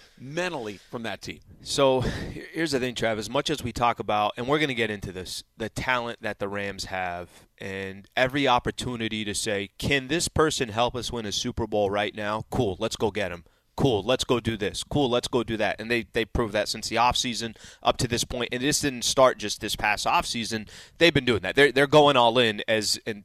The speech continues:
Speaker 2: and that's obviously the term that you've described with the Rams. But, Trav,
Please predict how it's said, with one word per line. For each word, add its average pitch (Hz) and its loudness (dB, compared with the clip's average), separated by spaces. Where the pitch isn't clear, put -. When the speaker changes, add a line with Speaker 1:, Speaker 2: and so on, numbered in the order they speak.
Speaker 2:
and 110 -12
that's 120 2
obviously 117 2
the 98 -6
term 113 -4
that 107 -4
you've 98 -10
described 104 -2
with 95 -4
the 92 -6
Rams. 87 -8
But, 113 -4
Trav, 131 4